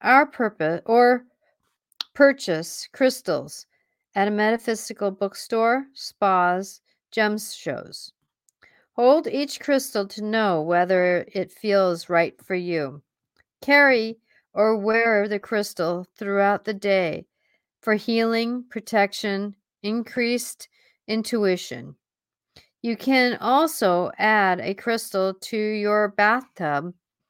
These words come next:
bath, bath water, or place them in your bedroom nightstand or ben-,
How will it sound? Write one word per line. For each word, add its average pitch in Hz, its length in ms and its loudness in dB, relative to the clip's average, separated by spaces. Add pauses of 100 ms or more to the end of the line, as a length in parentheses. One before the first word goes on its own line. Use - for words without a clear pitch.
(1000)
bath, 226 420 2
bath 226 360 2
water, 147 460 -2 (400)
or 220 560 6
place 262 460 0
them 190 340 -2
in 202 280 -6
your 202 160 -2
bedroom 185 760 -2
nightstand 175 800 -6 (340)
or 202 240 4
ben-, 226 460 -2